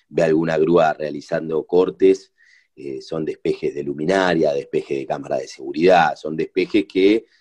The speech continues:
se prioriza ya sea para una tarea de peligrosidad de, de un árbol riesgoso o para permitir que el alumbrado público, eh, pueda estar a pleno, y también porque en muchos casos el municipio viene desarrollando un plan de seguridad en el cual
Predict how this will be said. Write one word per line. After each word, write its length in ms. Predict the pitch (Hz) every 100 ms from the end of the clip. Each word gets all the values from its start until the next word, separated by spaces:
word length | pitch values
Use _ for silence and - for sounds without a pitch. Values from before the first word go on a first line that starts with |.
| _
se 180 | - 80
prioriza 720 | - 85 92 98 123 120 -
ya 140 | - 90
sea 240 | 87 76
para 140 | 78
una 180 | 82 90
tarea 300 | 87 87 90
de 100 | 87
peligrosidad 720 | 82 82 82 82 78 85 92
de, 440 | 90 82 76 73 71
de 80 | 71
un 100 | 80
árbol 320 | 82 82 80
riesgoso 840 | 76 87 87 113 123 - 127 147 151 _ _ _
o 260 | 92 107 -
para 440 | 107 107 120 139
permitir 600 | 92 82 85 - 87 78 - _ _ _
que 80 | -
el 80 | 82
alumbrado 440 | 82 82 98 104
público, 800 | 98 113 113 127 139 143 147 139 -
eh, 200 | 65 -
pueda 400 | - 76 71 64
estar 260 | 60 - 80
a 80 | 85
pleno, 540 | 113 123 117 127 156 - - - -
y 140 | - 104
también 420 | 113 113 120 131
porque 300 | 98 - 90
en 80 | 82
muchos 420 | 82 95 92 -
casos 420 | 113 110 127 127
el 80 | 92
municipio 420 | 82 78 80 87
viene 180 | 85 85
desarrollando 480 | 76 78 78 85 85
un 80 | 82
plan 140 | 85
de 80 | 85
seguridad 380 | 80 80 87 117
en 60 |
el 100 | 104
cual 260 | 80 87